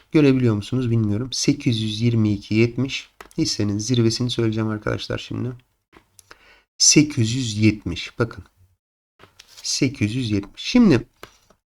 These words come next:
bu formasyonun olası hedeflerine bakalım. Şimdi bu formasyonlarda iki tür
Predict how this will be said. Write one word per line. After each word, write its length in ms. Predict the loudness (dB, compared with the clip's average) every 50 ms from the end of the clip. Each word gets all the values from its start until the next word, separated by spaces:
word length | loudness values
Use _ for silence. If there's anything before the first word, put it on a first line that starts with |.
| _ -6
bu 420 | 0 6 10 10 10 10 10 6 -2 -14 _ _ _ _ _ _ _ _ _
formasyonun 960 | 0 6 8 8 8 8 8 6 4 4 2 0 0 2 2 0 -2 -4 -10 -16 _ _ _ _ _ _ 6
olası 520 | 6 6 8 6 4 2 0 -4 -4 -2 2
hedeflerine 640 | 2 4 6 4 4 4 0 -2 0 0 0 0 0
bakalım. 340 | -2 -2 -4 -8 -8 -8
Şimdi 300 | -2 0 0 2 2 0
bu 60 | -2 0
formasyonlarda 1040 | 6 6 8 8 8 6 6 4 4 2 2 2 4 4 2 2 2 2 0 -4 -6 -16 -20 -20 -20 -20 _ _ _ _ _ _ _
iki 340 | -4 -4 2 0 0 0 0 _ _
tür 320 | 0 0 0 0 -2 -10